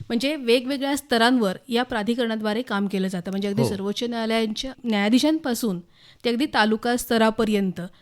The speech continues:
Speaker 1: विविध
Speaker 2: हो.
Speaker 1: पातळ्यांवर याद्वारे लोकांना मार्गदर्शन केलं जातं, त्यांना कायद्याचं ज्ञान दिलं जातं.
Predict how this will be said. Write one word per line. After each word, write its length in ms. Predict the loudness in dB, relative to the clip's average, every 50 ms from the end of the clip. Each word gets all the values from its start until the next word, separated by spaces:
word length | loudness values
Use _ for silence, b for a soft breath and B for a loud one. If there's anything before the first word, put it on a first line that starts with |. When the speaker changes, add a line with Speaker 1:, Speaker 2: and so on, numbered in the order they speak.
| b b -2
Speaker 1:
विविध 300 | 0 2 4 4 4 2
Speaker 2:
हो. 60 | 0
Speaker 1:
पातळ्यांवर 640 | -2 -4 -8 -6 -4 -2 -2 0 0 0 -2 -2 -4 -8 -12 -6
याद्वारे 520 | -2 0 0 2 2 2 2 2 2 0 -2 B B B B B B
लोकांना 360 | -2 -2 0 0 0 0 0 2
मार्गदर्शन 560 | 2 2 2 4 6 6 6 8 8 6 6
केलं 220 | 6 6 6 6
जातं, 320 | 6 6 4 2 0 -2 -4
त्यांना 240 | -4 -4 -6 -6
कायद्याचं 480 | -4 -4 -4 -4 -2 -4 -4 -2 -4 -4
ज्ञान 320 | -2 0 0 2 2 2
दिलं 200 | 2 2 2 0
जातं. 300 | 0 -2 -4 -6 -8 -12